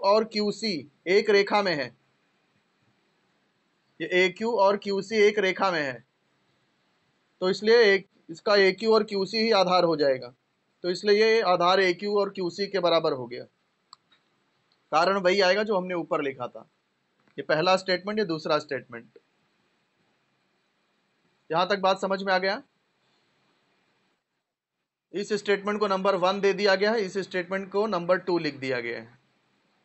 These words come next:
हाँ, अब आगे देखो, अब आगे अगला स्टेप, इधर नीचे जो ट्रायंगल है और इसका जो नीचे वाला ट्रायंगल है, वो ट्रायंगल लेना है।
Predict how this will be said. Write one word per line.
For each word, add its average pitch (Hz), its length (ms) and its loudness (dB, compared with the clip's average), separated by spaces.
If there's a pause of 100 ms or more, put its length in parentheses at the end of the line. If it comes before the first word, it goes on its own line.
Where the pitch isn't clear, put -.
(2000)
हाँ, 120 140 -14 (100)
अब 220 180 2
आगे 214 220 4
देखो, 190 240 0
अब 196 280 2
आगे 165 340 0 (500)
अगला 185 320 0
स्टेप, 139 300 -6 (1300)
इधर 208 340 -2
नीचे 226 340 0
जो 233 160 2
ट्रायंगल 214 460 2
है 226 180 2
और 208 200 2
इसका 202 260 0
जो 226 120 0
नीचे 196 240 -2
वाला 180 160 4
ट्रायंगल 151 380 -2
है, 143 60 -2
वो 202 200 2
ट्रायंगल 196 360 2
लेना 139 240 0
है। 117 140 -12